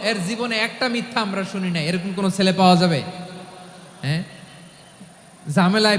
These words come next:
পড়ে, পেঁচালে পড়ে, যেই কোনোভাবে আমরা কখনো না কখনো কোনো মিথ্যা বলে ফেলছি, ঠিক কিনা বলেন? আল্লাহ মাফ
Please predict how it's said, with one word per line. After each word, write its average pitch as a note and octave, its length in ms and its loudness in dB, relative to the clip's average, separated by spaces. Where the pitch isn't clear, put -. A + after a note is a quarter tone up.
পড়ে, F#3 340 0
পেঁচালে G#3 480 2
পড়ে, F#3 340 0
যেই A3 220 4
কোনোভাবে G#3+ 500 0
আমরা F3+ 300 0
কখনো A3+ 340 2
না B3 160 -2
কখনো G#3+ 360 -2
কোনো G#3 180 -4
মিথ্যা G#3+ 280 2
বলে F#3 240 2
ফেলছি, D#3 340 0
ঠিক G3 140 0
কিনা F#3 160 2
বলেন? F3 260 0
আল্লাহ F#3 300 2
মাফ F3 140 -2